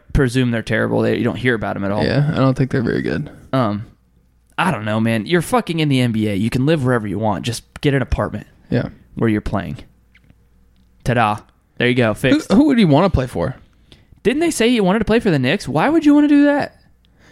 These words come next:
Speaker 2: Yeah, that sounds like the last place I would really
Speaker 1: They're
Speaker 2: wanna play.
Speaker 1: terrible. They're not good. And it's in New York. Lose-lose.
Speaker 2: Yeah, that would suck ass.
Speaker 1: Can't even
Speaker 2: A lot
Speaker 1: afford a
Speaker 2: of
Speaker 1: cool piece of property up there if you're
Speaker 2: Yeah, look at Le-, Amon Shumpert.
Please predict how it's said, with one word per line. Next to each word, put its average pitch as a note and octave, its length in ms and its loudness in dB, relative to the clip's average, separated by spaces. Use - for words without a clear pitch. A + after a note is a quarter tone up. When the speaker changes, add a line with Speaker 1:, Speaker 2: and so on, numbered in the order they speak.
Speaker 2:
Yeah, F#2 220 0
that B2+ 160 0
sounds C3+ 180 2
like A#2+ 120 -2
the - 100 -6
last D#2+ 320 0
place - 240 -2
I F2+ 60 0
would - 100 -2
really - 160 0
Speaker 1:
They're E3 140 2
Speaker 2:
wanna - 60 -4
play. D3+ 140 0
Speaker 1:
terrible. D3+ 500 2
They're C3 100 0
not C#3 220 0
good. C3 280 2
And D#3 160 0
it's C#3 120 -4
in D#3 60 4
New C#3+ 80 4
York. D3 400 0
Lose-lose. B2+ 520 2
Speaker 2:
Yeah, A#2 220 2
that B2 140 4
would C#3 120 -4
suck - 380 -6
ass. - 480 -8
Speaker 1:
Can't F3 140 0
even F3+ 140 0
Speaker 2:
A C#3 40 2
lot - 40 -4
Speaker 1:
afford E3 180 2
a - 20 -2
Speaker 2:
of C#3+ 60 -8
Speaker 1:
cool D3+ 140 0
piece D3+ 180 -4
of C3 60 -8
property B2 420 -2
up - 120 -10
there G#2 180 -2
if - 80 -10
you're - 100 -6
Speaker 2:
Yeah, B2+ 140 2
look C#3+ 180 0
at G#3 60 4
Le-, E3 120 4
Amon C#3+ 320 2
Shumpert. D3 400 -2